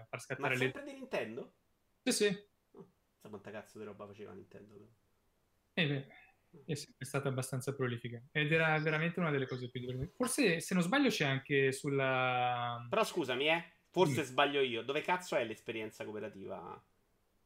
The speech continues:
Speaker 2: in questo tuo racconto? Perché
Speaker 1: Ah,
Speaker 2: secondo
Speaker 1: beh,
Speaker 2: me manca.
Speaker 1: non è cooperativa. Se parliamo di, di cooperativa, allora
Speaker 2: Io ti ho
Speaker 1: sì.
Speaker 2: chiesto, "Raccontami la tua più bella esperienza cooperativa", che tu mi hai
Speaker 1: Vabbè,
Speaker 2: raccontato
Speaker 1: allora
Speaker 2: le sue
Speaker 1: parliamo
Speaker 2: cose.
Speaker 1: solo di prima, Double Dragon due,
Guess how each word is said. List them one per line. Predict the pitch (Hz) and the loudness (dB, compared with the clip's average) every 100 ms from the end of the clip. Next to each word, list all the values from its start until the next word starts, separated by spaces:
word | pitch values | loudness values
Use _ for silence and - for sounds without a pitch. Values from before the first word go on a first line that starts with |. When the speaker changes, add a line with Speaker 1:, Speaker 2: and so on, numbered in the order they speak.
| _ _ _ | _ _ _
Speaker 2:
in | 123 | -8
questo | 123 135 113 | -6 -6 -4
tuo | 120 | -2
racconto? | 113 - 95 - 101 | -2 -2 -10 -8 -10
Perché | - - | -6 -4
Speaker 1:
Ah, | |
Speaker 2:
secondo | 175 180 196 | -2 6 6
Speaker 1:
beh, | |
Speaker 2:
me | 165 | 6
manca. | 131 - - 151 - 160 160 175 - | 2 0 0 0 0 -2 -4 -8 -4
Speaker 1:
non | 160 | 0
è | 151 | 2
cooperativa. | 139 139 127 123 110 | 4 4 2 2 0
Se | 113 131 | -2 -2
parliamo | 151 151 151 | 0 0 0
di, | 151 147 | 0 2
di | 143 | 4
cooperativa, | 147 151 147 170 151 | 2 4 2 2 2
allora | 131 208 | 6 8
Speaker 2:
Io | |
ti | 202 | 8
ho | |
Speaker 1:
sì. | - | 6
Speaker 2:
chiesto, | 190 160 165 | 4 4 4
"Raccontami | 165 - 202 - 180 | 4 8 8 8 4
la | 170 | 4
tua | 165 165 | 4 2
più | 170 160 | 0 0
bella | 156 175 175 165 | 4 6 6 4
esperienza | - 160 160 160 156 | 0 2 4 4 2
cooperativa", | 143 143 139 123 110 120 | 0 2 0 -2 -2 -2
che | - 202 | -2 0
tu | 214 | 2
mi | 175 | 0
hai | |
Speaker 1:
Vabbè, | - | 0
Speaker 2:
raccontato | - - 202 - | 0 4 4 6
Speaker 1:
allora | 202 - | 6 6
Speaker 2:
le | - | 2
sue | 143 | 0
Speaker 1:
parliamo | 127 143 - | 0 2 0
Speaker 2:
cose. | 135 | 0
Speaker 1:
solo | 143 | 0
di | 139 135 | 0 2
prima, | 151 127 120 | 2 0 0
Double | 135 143 | 2 4
Dragon | 139 139 135 131 | 4 4 2 2
due, | 131 | -2